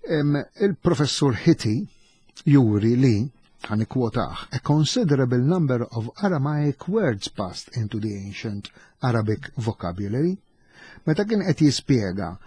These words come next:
għal Hijaz on the eve of the rise of Islam.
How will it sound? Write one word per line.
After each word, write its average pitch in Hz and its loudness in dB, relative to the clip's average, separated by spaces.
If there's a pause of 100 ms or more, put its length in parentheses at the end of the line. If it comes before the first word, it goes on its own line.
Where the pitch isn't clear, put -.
(260)
għal 190 2
Hijaz 113 2
on 165 2
the 120 0 (240)
eve 156 -4
of 160 -4
the 117 2
rise 135 2
of 123 0
Islam. 127 -2